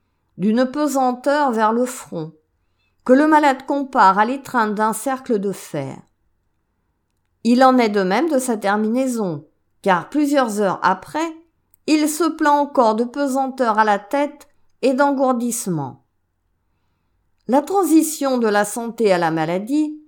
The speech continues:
se fait rapidement, en quelques minutes, d'une manière insensible, sans convulsion, sans cri.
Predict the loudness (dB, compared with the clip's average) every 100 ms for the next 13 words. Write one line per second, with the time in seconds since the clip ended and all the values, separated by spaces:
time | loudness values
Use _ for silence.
0 | _ _ _ -6 -4 0 0 2 0 -2
1 | -2 -2 -2 -4 -10 _ -2 -2 0 -2
2 | 0 0 2 2 0 -2 -6 -16 -16 _
3 | _ _ 0 2 2 2 2 0 0 0
4 | -2 -2 -2 0 -2 -4 -4 -6 -6 -4
5 | -4 -4 -6 -10 _ -8 -2 -2 -2 -4
6 | -2 -4 -4 -8 -8 -6 -6 -10 _ -8
7 | -2 0 -2 -6 -6 -6 -6